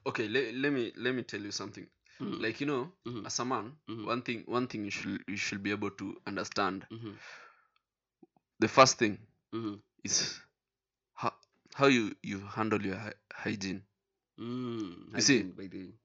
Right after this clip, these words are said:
Speaker 2: Ama
Speaker 1: Yeah.
Speaker 2: boy, sisi, like, usafi, ni unaoga mara moja kwa mwezi?
Speaker 1: Yeah,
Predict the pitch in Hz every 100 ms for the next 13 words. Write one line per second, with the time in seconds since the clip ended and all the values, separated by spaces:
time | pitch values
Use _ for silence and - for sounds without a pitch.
0 | - 107 113 117 120 117 117 110 107 107
1 | 101 - 104 123 107 - 101 107 117 131
2 | 131 120 113 110 113 113 113 107 104 104
3 | 104 - _ - 131